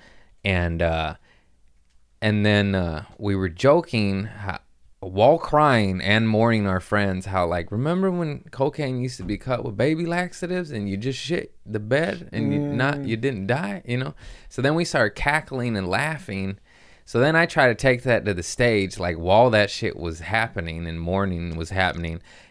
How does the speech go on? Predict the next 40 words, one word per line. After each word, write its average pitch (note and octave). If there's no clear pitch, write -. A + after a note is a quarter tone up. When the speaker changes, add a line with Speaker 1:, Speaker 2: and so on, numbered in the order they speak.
Speaker 1:
And, G2
oh, A2
dear G2+
God, D#2+
I G2
will E2
never F2+
do E2
that F2+
again. D2+
Speaker 2:
<laughs> -
Speaker 1:
I, A#2
Speaker 2:
Too F3
Speaker 1:
I, -
I D3+
took C3+
Speaker 2:
much -
Speaker 1:
the G2
Speaker 2:
for -
Speaker 1:
oxygen A2
Speaker 2:
people. F#2
Speaker 1:
out F#2
of E2+
the E2
room, G#2
and G2
I F#2
just F2+
felt E2+
so A2
dumb F2
because C3+
we F#3+
were, G#3
it D3
was D#3
our A3
friend, C#3+
and F2+
we, C3+